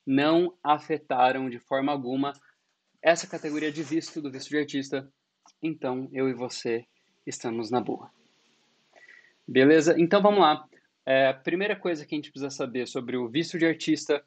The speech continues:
em inglês ele é conhecido como Extraordinary Ability Visa, e existem duas categorias nesse visto. Uma delas é o O um B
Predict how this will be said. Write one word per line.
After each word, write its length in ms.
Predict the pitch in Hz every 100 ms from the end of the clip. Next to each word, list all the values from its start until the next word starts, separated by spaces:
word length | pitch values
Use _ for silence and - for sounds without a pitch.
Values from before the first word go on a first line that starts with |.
| _ _ -
em 160 | 196 240
inglês 420 | 180 175 170 -
ele 240 | - 147
é 60 | 151
conhecido 420 | - 143 139 135
como 300 | 143 139 139
Extraordinary 920 | 135 147 - - 165 160 143 143 143 139
Ability 460 | 120 139 135 127
Visa, 480 | 110 135 123 123 71 131 _ _ _
e 280 | - 139 165
existem 520 | 165 156 156 180 170
duas 760 | 156 127 131 165 185 185 170 -
categorias 760 | - 160 160 160 151 143 139 135
nesse 240 | 135 165
visto. 320 | 123 101 - _ _ _ _
Uma 240 | 180 208 202
delas 380 | 147 147 139
é 100 | 131
o 180 | 127 123 _
O 260 | 151 170 180
um 200 | 160 156
B 360 | 131 131 156